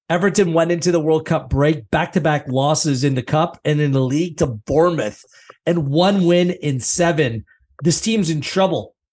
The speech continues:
I believe they went to Australia. Per-, perhaps that set things right. Who knows? And they got rid of Salomon Rondon. I mean, he hasn't been productive, what, three, four years for <laughs> Everton.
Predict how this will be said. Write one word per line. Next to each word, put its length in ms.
I 80
believe 200
they 100
went 240
to 160
Australia. 840
Per-, 200
perhaps 380
that 260
set 300
things 340
right. 340
Who 120
knows? 580
And 140
they 40
got 200
rid 140
of 100
Salomon 400
Rondon. 760
I 160
mean, 240
he 80
hasn't 240
been 140
productive, 400
what, 260
three, 280
four 280
years 340
for 140
<laughs> 20
Everton. 540